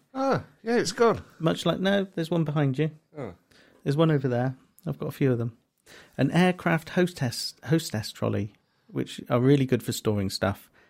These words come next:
Speaker 2: Anyway, I had one in the, in the shed, which I'm, uh, which I sold. It weighs about nearly twenty kilos
Speaker 1: Yeah, yeah.
Speaker 2: packed. Parcel Force took it.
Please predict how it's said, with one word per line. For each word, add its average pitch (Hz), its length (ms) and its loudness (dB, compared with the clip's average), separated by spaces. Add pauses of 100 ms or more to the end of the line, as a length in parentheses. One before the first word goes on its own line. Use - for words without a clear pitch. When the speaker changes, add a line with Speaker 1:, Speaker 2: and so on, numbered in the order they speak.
(160)
Speaker 2:
Anyway, 120 220 4
I 117 60 2
had 139 220 2
one 123 140 2
in 117 160 2
the, 113 320 2
in 113 160 0
the 110 60 0
shed, 107 300 -2
which 107 280 -6
I'm, 113 420 -4 (120)
uh, 110 300 -4
which - 160 -6
I 139 40 0
sold. 147 340 -2 (680)
It 143 100 -2
weighs 165 240 4
about 143 300 0 (960)
nearly 156 280 4
twenty 135 440 0
kilos 120 680 0 (180)
Speaker 1:
Yeah, 92 240 -4
yeah. 87 140 -4
Speaker 2:
packed. - 440 -6 (840)
Parcel 254 360 0
Force 123 300 0
took - 260 -4
it. 113 160 -4